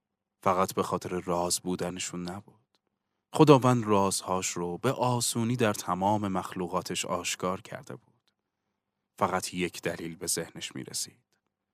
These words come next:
مسائل باید به این روش منتقل می‌شدن، چون از زندگی خالص سرچشمه می‌گرفتن و این نوع زندگی نمی‌تونست در کلمات یا تصاویر گنجونده بشه.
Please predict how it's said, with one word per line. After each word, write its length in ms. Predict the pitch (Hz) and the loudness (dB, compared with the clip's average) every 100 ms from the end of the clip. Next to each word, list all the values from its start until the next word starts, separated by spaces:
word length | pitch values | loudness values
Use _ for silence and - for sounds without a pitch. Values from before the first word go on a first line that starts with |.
| _ _ _ _ - | _ _ _ _ 0
مسائل 440 | 147 139 117 120 | 2 4 4 4
باید 400 | 107 98 95 101 | 4 2 2 0
به 140 | - 104 | 0 0
این 260 | 107 110 | 0 -2
روش 360 | 95 87 87 - | 0 -2 -2 -2
منتقل 480 | 92 87 - - 85 | -2 -4 -4 -4 -4
می‌شدن، 580 | 85 - 87 87 87 87 - _ _ | -6 -6 -4 -4 -4 -6 -12 _ _
چون 160 | - 180 | 0 6
از 200 | 156 120 | 6 6
زندگی 600 | 123 120 120 110 120 127 | 2 4 2 2 0 0
خالص 760 | - - 117 110 104 117 - | -2 4 6 6 4 2 2
سرچشمه 520 | 98 87 - 90 - | 0 0 -2 -4 -4
می‌گرفتن 600 | 92 90 90 85 - 90 87 | -4 -2 -2 -4 -6 -6 -6
و 160 | 85 90 _ _ _ | -8 -10 _ _ _
این 300 | 110 110 95 | -2 0 -2
نوع 160 | 92 | -2
زندگی 680 | 85 92 87 87 87 120 143 - _ _ | -2 -2 -2 -4 -4 -2 -2 -4 _ _
نمی‌تونست 640 | 165 208 170 - 104 92 - | 6 6 6 2 0 0 0
در 180 | 98 | -2
کلمات 800 | - - 92 90 90 92 127 120 | -2 0 2 2 0 0 -2 -2
یا 260 | 101 101 104 | -2 0 0
تصاویر 720 | 101 92 90 95 92 113 123 | 0 -2 2 2 2 2 -2
گنجونده 580 | - 87 87 87 85 85 | -2 -4 -4 -6 -6 -6
بشه. 400 | 76 - - | -8 -12 -12